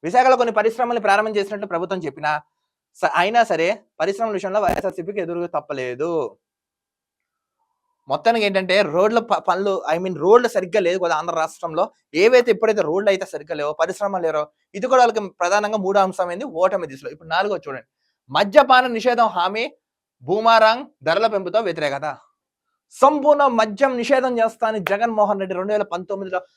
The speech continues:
ఎన్నికల మేనిఫెస్టోలో నెక్స్ట్ ఆయన ప్రచార సభల్లో చెప్పుకుంటూ వచ్చారు, but మద్యాన్ని నియంత్రించలేకపోయాడు. అది కూడా ఒక ప్రధాన కారణం.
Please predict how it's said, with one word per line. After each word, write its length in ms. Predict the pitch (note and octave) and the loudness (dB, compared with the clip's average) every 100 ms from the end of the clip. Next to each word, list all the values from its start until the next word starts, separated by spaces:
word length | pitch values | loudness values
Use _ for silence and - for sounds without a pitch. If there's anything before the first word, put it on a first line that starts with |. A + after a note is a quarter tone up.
| _ - | _ -6
ఎన్నికల 300 | F#3+ B3+ B3+ | -2 2 2
మేనిఫెస్టోలో 680 | G#3 F3+ G#3+ G#3 G3 G3 G3 | 2 -2 -4 -8 -8 -4 -4
నెక్స్ట్ 300 | G3 G#3 - | -4 -6 -4
ఆయన 180 | G#3 G3 | -2 -2
ప్రచార 420 | F#3+ F3+ G#3 G#3 | -2 2 4 4
సభల్లో 360 | G3+ F#3+ G3+ G3 | 2 0 0 -2
చెప్పుకుంటూ 440 | F#3 E3+ F#3 F3+ | -4 -8 -6 -6
వచ్చారు, 200 | E3+ E3 | -6 -4
but 300 | D3 A#3+ F#3+ - _ _ _ _ _ _ _ _ _ _ A2+ | 4 6 6 2 _ _ _ _ _ _ _ _ _ _ -18
మద్యాన్ని 360 | A#2+ D#3+ D#3 | -10 -10 -10
నియంత్రించలేకపోయాడు. 720 | C3+ C3+ B2+ B2 A#2 - A2 - | -12 -14 -16 -16 -18 -18 -18 -12
అది 120 | C3+ | -6
కూడా 140 | E3+ | -4
ఒక 140 | D#3+ D3 | -4 -6
ప్రధాన 280 | C3 D3 C3+ | -8 -8 -8
కారణం. 300 | B2+ A2 | -10 -12